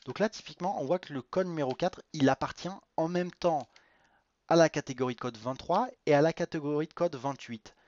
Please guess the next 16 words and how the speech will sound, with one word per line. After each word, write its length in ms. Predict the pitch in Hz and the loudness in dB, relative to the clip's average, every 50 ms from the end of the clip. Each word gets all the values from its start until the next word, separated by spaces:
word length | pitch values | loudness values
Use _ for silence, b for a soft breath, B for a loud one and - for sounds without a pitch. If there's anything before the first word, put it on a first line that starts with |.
| b b b b b b b - | b b b b b b b -10
Donc 180 | 131 131 - | -10 -10 -10
pour 160 | - - 131 - | -12 -16 -12 -6
savoir 360 | - 165 165 170 165 - - | -2 0 2 2 2 2 0
à 60 | 127 | -2
quoi 140 | - - 139 | -2 -4 -8
correspond 380 | - - 135 120 - - 127 | -8 -8 -8 -8 -8 -10 -10
le 100 | 120 113 | -8 -8
code 240 | 110 - 120 113 - - | -8 -6 -8 -8 -6 0
quatre, 400 | - 151 151 - - - - _ b b b b b b b b | 2 2 2 2 0 -6 -20 _ b b b b b b b b
eh 60 | 123 | -4
ben, 160 | 117 120 113 | -2 -2 -4
tout 140 | - - - | -4 -8 -10
simplement, 560 | - 160 - - 151 143 143 139 139 135 - - | -8 -8 -6 -6 -6 -6 -4 -4 -6 -6 -6 -6
euh, 240 | 117 117 113 113 107 | -4 -4 -4 -4 -4
vous 260 | 104 110 113 123 120 117 | -6 -10 -14 -16 -16 -16
pouvez, 400 | - - 127 120 123 123 120 | -14 -12 -10 -6 -4 -4 -4